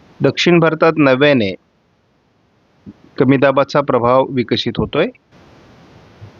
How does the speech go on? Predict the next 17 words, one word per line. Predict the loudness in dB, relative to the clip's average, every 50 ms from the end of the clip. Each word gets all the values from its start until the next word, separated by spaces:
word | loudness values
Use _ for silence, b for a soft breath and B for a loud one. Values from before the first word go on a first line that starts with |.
| 0 0
एकोणीस | 0 2 2 2 2 2 2 0 2 0
तारखेलाही, | 0 0 0 -4 -2 0 2 2 2 2 0 0 -2 -4 -8 _ -10
अ, | -8 -6 -6 -6 -6 -2
केरळ, | 0 2 2 2 0
तामिळनाडूमध्ये | 2 2 2 2 2 2 2 0 0 0 0 0 0 -2
पुन्हा | -2 -2 -2 -2 0 -2 -2
पावसाला | 0 0 0 0 0 0 0 0 0
सुरुवात | -2 -2 -2 0 0 0 0 -2
होईल. | -2 -2 -2 -2 -8 _ _ _ _ _ _ _ _ _ _ _ _ _ _ _ _ _ _ _ _ _ _ _ _ _ _ _ _ _ -18 -6 -2
वीस | 2 2 2 2 0 0 -2
तारखेला | -2 -2 -2 0 0 0 2 2
महाराष्ट्राच्या | 0 -2 -2 -2 -4 -2 -2 -2 0 0 -2
काही | -2 -2 -2
भागात | -2 -2 -2 0 2 2 2 0 -2 -6 _ _ _ _ _ _ _ _ _ _ _ _ _ _ _ _ _ _ _ _ _ _ _ _ 0
या | 2 4 4 4
मॉडेलने | 2 2 2 2 2 0
देखील | 0 -2 -4 -4 -2 -4 -4